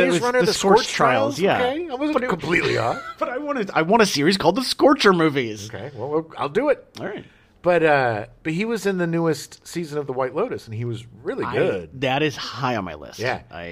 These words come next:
Speaker 1: I really
Speaker 2: definitely
Speaker 1: enjoyed that. Um, that was one of my favorite shows of,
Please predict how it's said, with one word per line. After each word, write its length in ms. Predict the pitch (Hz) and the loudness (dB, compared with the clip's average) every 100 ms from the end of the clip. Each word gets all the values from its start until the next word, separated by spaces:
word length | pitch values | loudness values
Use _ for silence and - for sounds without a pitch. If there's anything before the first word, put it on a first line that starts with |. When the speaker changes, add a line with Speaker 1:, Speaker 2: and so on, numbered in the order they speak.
| 85 | -6
Speaker 1:
I 40 | 151 | -2
really 260 | 139 147 | 2 4
Speaker 2:
definitely 60 | 131 | 2
Speaker 1:
enjoyed 360 | 101 95 90 85 | -2 -8 -10 -8
that. 280 | 90 87 - - | -10 -12 -16 -14
Um, 460 | 104 101 95 92 85 _ _ _ _ _ _ _ _ _ - | -10 -8 -10 -14 -20 _ _ _ _ _ _ _ _ _ -4
that 160 | - | -2
was 180 | 196 113 | -2 -4
one 200 | 143 131 | -8 -4
of 60 | 120 | -4
my 100 | 107 | -4
favorite 300 | 98 95 85 | -8 -10 -10
shows 320 | 87 80 78 | -12 -12 -14
of, 140 | - | -18